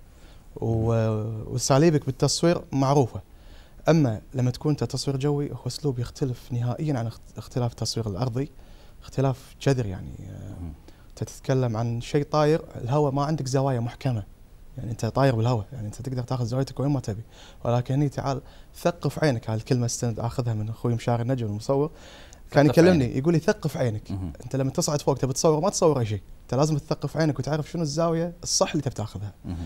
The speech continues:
Speaker 2: مهم.
Speaker 1: فيعني، آه، أنا أشوف إنه يختلف اختلاف كلي يعني، يعني شيء ثاني ل-، لما تكون أنت فوق غير عن اللي تحت.
Speaker 2: طبعًا، وال-، وأيضًا ال-، ال-، مثل ما قلنا يمكن في البداية، يعني متعة التصوير الجوي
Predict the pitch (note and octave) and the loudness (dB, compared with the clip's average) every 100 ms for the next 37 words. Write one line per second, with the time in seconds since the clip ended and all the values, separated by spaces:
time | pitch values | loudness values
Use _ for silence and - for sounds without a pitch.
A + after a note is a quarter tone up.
0 | C2+ - F2+ G2 - B2 B2 A#2+ A#2 A#2+ | -12 -14 -14 -6 2 4 4 4 2 0
1 | A#2 A2+ A2+ A2 A#2 A2+ A#2 A2+ A#2 - | -2 -6 -6 -6 -4 -2 -2 -4 -6 -8
2 | C#3 - - - - - - - C#3 C#3+ | -12 -16 -20 -20 -20 -20 -10 2 4 4
3 | E3 - C3+ - - A#2+ - - B2+ - | 2 0 -2 0 0 -2 -2 -2 -2 -2
4 | D3+ A#2+ G2 - G#2 - - - - A2+ | -4 -2 -4 -8 -14 -18 -20 -18 -12 -10
5 | A2 B2+ A#2+ D3 G#2+ F2 - - C#2 A#1 | -4 -4 0 -2 -2 -6 -14 -18 -16 -14
6 | C#2+ C2+ C2 F2+ A#2+ A2+ - A2 G2+ G#2+ | -14 -16 -14 -10 -8 -8 -4 -4 -4 -2
7 | C3+ B2+ D3 C3 A2+ G#2+ G#2 - - - | -2 0 0 0 -2 -4 -10 -12 -20 -20
8 | - G#2+ E2+ E2 F2+ F2 G2+ B2 C3 B2+ | -8 -6 -4 -6 -6 -4 -2 0 0 -2
9 | A2+ G#2+ G#2+ G2+ G#2 A2 A2+ A2+ G#2+ G#2 | -4 -8 -8 -10 -8 -8 -6 -8 -10 -10
10 | G2 G2 A#2+ B2 G2 - - - - - | -10 -8 -8 -8 -10 -14 -20 -20 -18 -12
11 | D2+ D#2+ D#2+ - - - B2 C#3+ C#3+ B2 | -10 -10 -10 -12 -12 -8 -4 -2 -2 -2
12 | A2+ B2 A2+ G2 G2 A2+ G#2 G#2+ | -4 -2 -2 -2 -2 -2 0 -4